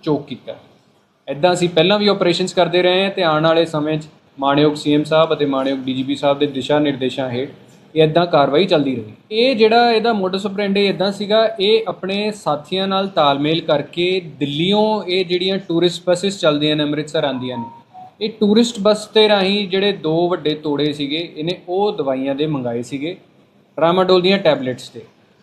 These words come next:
ਇਹ ਕੋਈ ਪੈਕੇਜਿੰਗ ਕਿਸੇ ਵੱਖਰੀ ਤਰੀਕੇ ਦੀ ਦਿਖਾ ਦਿੰਦੇ ਨੇ ਕਿ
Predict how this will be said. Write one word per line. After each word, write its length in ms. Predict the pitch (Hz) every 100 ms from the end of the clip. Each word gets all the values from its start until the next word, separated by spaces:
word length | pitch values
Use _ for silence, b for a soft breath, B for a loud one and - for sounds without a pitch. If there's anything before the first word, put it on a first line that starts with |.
| _ _ _ _ _ _ -
ਇਹ 120 | 190
ਕੋਈ 300 | 196 196 208
ਪੈਕੇਜਿੰਗ 640 | 202 165 165 190 190 240
ਕਿਸੇ 220 | 226 208 220
ਵੱਖਰੀ 360 | 202 208 208
ਤਰੀਕੇ 320 | 202 196 202
ਦੀ 100 | 196
ਦਿਖਾ 280 | 190 185 156
ਦਿੰਦੇ 280 | 151 170 180
ਨੇ 240 | 180 196
ਕਿ 380 | 190 196 196 190